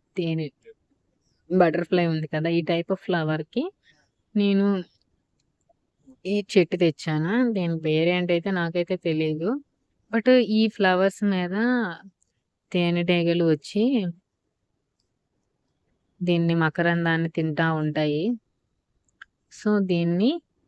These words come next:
ఈ పెయింట్ డబ్బాలో వేశాను. ఆ type of పెయింటింగ్‌కి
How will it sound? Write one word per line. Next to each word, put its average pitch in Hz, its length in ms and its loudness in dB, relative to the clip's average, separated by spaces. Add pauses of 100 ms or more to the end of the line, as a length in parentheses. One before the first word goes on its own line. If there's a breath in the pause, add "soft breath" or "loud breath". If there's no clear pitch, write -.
(260)
ఈ 202 140 4
పెయింట్ 180 340 0
డబ్బాలో 160 400 0
వేశాను. 160 540 -2 (260)
ఆ 160 120 0 (120)
type 156 320 -2
of 156 160 -4 (440)
పెయింటింగ్‌కి 151 680 -4